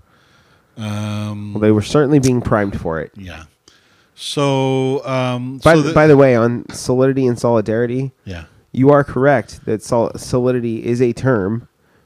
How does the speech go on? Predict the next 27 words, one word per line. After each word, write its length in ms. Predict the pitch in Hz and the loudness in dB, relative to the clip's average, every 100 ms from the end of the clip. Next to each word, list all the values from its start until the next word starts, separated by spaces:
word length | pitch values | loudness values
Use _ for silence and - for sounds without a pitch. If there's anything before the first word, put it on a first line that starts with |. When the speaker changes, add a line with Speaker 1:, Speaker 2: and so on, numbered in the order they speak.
| _ | _
Speaker 2:
but 160 | - 117 | -2 -2
it 60 | 104 | -2
refers 520 | 120 110 123 123 - | -6 -4 -4 -4 -6
to 80 | - | -12
the 80 | 95 | -12
state 420 | - - 135 101 | -8 -4 -4 -4
of 100 | 120 | -6
something 400 | 117 104 101 98 | -8 -6 -8 -6
being 240 | 104 95 | -8 -8
solid. 520 | 87 107 95 80 82 - _ _ _ - | -6 -4 -2 -4 -8 -20 _ _ _ -16
Speaker 1:
As 220 | 87 78 | -14 -12
I 100 | 87 | -14
just 260 | 85 95 - | -14 -14 -10
said. 280 | 131 131 90 - - | -10 -12 -16 -20 -2
Speaker 2:
As 200 | 120 113 | 0 0
opposed 580 | 117 - 147 180 202 - | -4 -2 6 6 6 0
to 300 | 120 107 101 | -2 0 0
solidarity, 920 | - 110 98 101 139 151 127 101 98 | -2 -2 -2 -2 -2 0 0 -2 -8
which 240 | 95 104 - | -10 -10 -10
refers 480 | 113 - 113 104 - | -10 -6 -6 -6 -12
to 400 | - 110 104 92 _ _ _ - | -12 -8 -8 -10 _ _ _ -8
relational 800 | 110 104 113 120 107 107 87 92 _ _ _ _ _ _ _ _ _ _ _ - | -4 -2 -2 -4 -6 -6 -6 -12 _ _ _ _ _ _ _ _ _ _ _ -20
solidity, 580 | - 113 101 87 90 95 _ | -8 -6 -4 -6 -12 -16 _
Speaker 1:
No. 240 | 101 101 104 | -12 -12 -14
Speaker 2:
if 140 | - | -14
you 80 | 104 | -12
will. 180 | 90 | -12